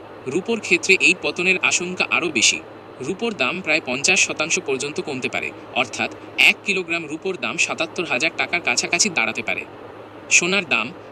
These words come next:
ত্রিশ মাইনাস পঁয়ত্রিশ শতাংশ কমার সম্ভাবনা। রূপোর দাম পঞ্চাশ শতাংশ পর্যন্ত কমার সম্ভাবনা। তবে অনেকেই মনে করছেন, একবার সোনা বা রূপোর দাম বেড়ে গেলে তা সহজে কমে না।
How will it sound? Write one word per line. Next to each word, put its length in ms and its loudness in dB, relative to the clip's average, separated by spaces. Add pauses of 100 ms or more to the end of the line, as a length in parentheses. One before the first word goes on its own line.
ত্রিশ 300 6
মাইনাস 320 2
পঁয়ত্রিশ 380 4
শতাংশ 380 2
কমার 280 0
সম্ভাবনা। 520 -2 (440)
রূপোর 400 0
দাম 220 0 (260)
পঞ্চাশ 440 2
শতাংশ 340 0
পর্যন্ত 420 -2
কমার 320 0
সম্ভাবনা। 500 0 (560)
তবে 160 4
অনেকেই 320 6
মনে 200 2
করছেন, 360 2
একবার 260 4
সোনা 320 0
বা 120 0
রূপোর 320 0
দাম 260 0
বেড়ে 220 8
গেলে 240 2 (240)
তা 100 0
সহজে 360 2
কমে 260 -2
না। 100 -8